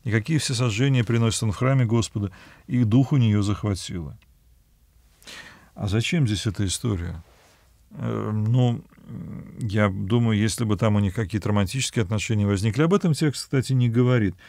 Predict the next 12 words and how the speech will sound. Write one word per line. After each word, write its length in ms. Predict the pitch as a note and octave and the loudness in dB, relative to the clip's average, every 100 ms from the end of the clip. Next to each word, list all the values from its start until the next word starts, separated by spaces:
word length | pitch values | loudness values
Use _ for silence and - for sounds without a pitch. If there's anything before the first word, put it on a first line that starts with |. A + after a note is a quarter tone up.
| - - - | -20 -20 -6
Не 220 | A#2+ A2+ | 0 2
исключает, 680 | A2+ - C3+ - F#3+ F3 C3 B2 | 2 0 -2 0 2 2 2 2
но 260 | B2 C3 | 2 4
и 80 | B2 | 4
не 180 | A#2+ A2+ | 4 4
говорит. 380 | A#2 A2+ G2+ G#2+ | 4 4 2 -2
Эфиопские 560 | - E3 A#2+ - A#2 | 2 4 4 0 -2
цари 300 | - C3 D3 | 2 2 4
возводили 480 | C3+ G#2+ A2 G#2+ G#2+ | 2 4 2 2 0
свою 260 | F2+ A2+ G2+ | 0 0 2
династию 560 | A2 A#2+ B2 - G#2 | 2 2 0 0 -2
к 280 | - B2+ | -2 -6